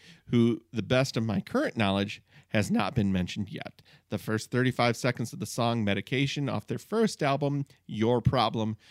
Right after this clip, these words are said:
should give you a little taste of just about everything.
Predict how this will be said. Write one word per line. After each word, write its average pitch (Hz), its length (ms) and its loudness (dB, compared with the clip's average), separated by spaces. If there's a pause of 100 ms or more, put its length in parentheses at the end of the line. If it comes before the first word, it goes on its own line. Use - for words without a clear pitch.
(120)
should 160 420 0
give 117 160 -2
you 113 180 2
a - 20 2
little 98 300 0
taste - 520 -6 (120)
of 104 140 -8
just - 280 -8
about 95 260 -2
everything. - 500 -10